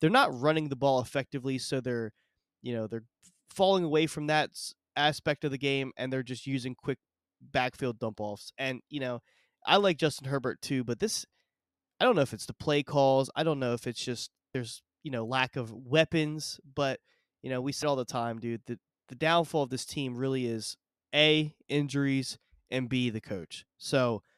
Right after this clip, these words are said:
um, once they get their players back, I think hopefully it'll open their eyes, or maybe it'll fix some of the problems, and s-, uh, Staley will get back on track because he was not a bad coach last year. He actually was,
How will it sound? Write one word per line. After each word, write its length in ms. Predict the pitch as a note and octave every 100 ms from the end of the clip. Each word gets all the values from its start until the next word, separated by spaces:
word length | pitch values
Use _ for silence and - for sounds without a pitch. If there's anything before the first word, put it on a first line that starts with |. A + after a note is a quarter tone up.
| _ _
um, 360 | C3+ C3 A2+ G#2
once 240 | A#2+ G#3
they 80 | G#3+
get 100 | F#3+
their 140 | F3 C#3
players 360 | - D#3+ D#3
back, 300 | C3+ C#3 C3+ -
I 80 | B2
think 240 | - D3
hopefully 380 | C#3 D#3+ D#3 D#3
it'll 160 | C3+ -
open 320 | C#3+ C#3+ B2+
their 180 | A#2+ -
eyes, 380 | B2 B2 B2
or 120 | - D#3+
maybe 380 | D#3+ G3+ G#3+
it'll 160 | G3+ G3
fix 260 | - F#3+ -
some 140 | F3
of 80 | D#3+
the 60 |
problems, 480 | D3 C#3+ B2 A#2 A2+
and 160 | A#2 A2+
s-, 180 | - - _ _ _ -
uh, 180 | A2+ A2
Staley 520 | - - C3+ C3 C3
will 100 | A#2+
get 200 | B2 A2
back 220 | A#2 A2+
on 100 | A2+
track 240 | - A#2 G#2
because 320 | C3 D3 C3 - _ _ _
he 180 | - C4+
was 380 | C4 G3 G#3 D#3
not 280 | C#3+ D3 -
a 120 | B2+
bad 400 | A#2+ B2+ B2 -
coach 280 | B2+ A2+ -
last 300 | G#2 G#2+ -
year. 100 | A2
He 140 | C3+
actually 320 | E3+ G3 A3+
was, 300 | G3 F#3 D#3+